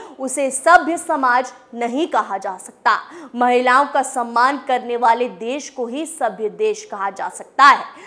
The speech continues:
कोर्ट ने मुसलमानों को स्वयं ही एक पत्नी के रहते दूसरे से शादी करने से बचना चाहिए। कोर्ट ने कहा, एक पत्नी के साथ न्याय न कर पाने वाले मुस्लिम को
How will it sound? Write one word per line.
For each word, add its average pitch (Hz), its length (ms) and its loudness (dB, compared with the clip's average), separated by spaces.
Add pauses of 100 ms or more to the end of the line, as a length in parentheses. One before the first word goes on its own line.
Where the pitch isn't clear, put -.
(200)
कोर्ट 427 320 10
ने 415 120 0
मुसलमानों 330 720 0
को 359 180 -6
स्वयं 311 440 4
ही 262 100 -6 (340)
एक 277 280 2
पत्नी 262 300 0
के 277 140 -2
रहते 240 420 -4
दूसरे 247 600 -10
से 285 200 -8
शादी 226 420 -2
करने 240 420 -4
से 294 200 -6 (180)
बचना 220 400 -4
चाहिए। - 520 -16 (300)
कोर्ट 277 300 4
ने 254 80 -2
कहा, 240 340 6 (180)
एक 262 280 -4
पत्नी 240 340 -6
के 247 160 -4
साथ 247 460 4
न्याय 226 400 0
न 302 180 2
कर 233 300 -4
पाने 220 260 -4
वाले 226 240 0
मुस्लिम 226 440 -8
को 311 320 4